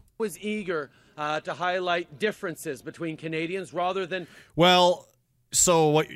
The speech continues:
Speaker 2: So you're saying then, ostensibly, you're arguing that Harper was, was saying there's differences. So there's not differences? Old stock, meaning, you know, the founding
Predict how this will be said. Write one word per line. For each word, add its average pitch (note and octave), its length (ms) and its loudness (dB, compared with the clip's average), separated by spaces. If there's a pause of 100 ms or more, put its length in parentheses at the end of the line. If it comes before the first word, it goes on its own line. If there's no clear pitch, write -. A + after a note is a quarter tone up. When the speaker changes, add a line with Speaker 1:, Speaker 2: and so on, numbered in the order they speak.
(180)
Speaker 2:
So E3 180 6
you're F3+ 300 6
saying C3+ 460 6
then, A#2+ 460 2
ostensibly, C3 1000 4 (1040)
you're B2+ 200 2
arguing C3 420 4
that A#2+ 160 0 (180)
Harper A#2+ 340 0
was, A2+ 300 -2
was A#2+ 200 0
saying A#2+ 260 2
there's G#2 160 0
differences. A#2+ 680 0
So C3 180 4
there's A#2 260 4
not B2 320 4
differences? A3+ 800 2 (3750)
Old D#3+ 300 4
stock, F3+ 560 2
meaning, D3 460 2 (280)
you C3+ 160 2
know, A#2 280 4 (120)
the C3+ 160 4
founding D3+ 720 2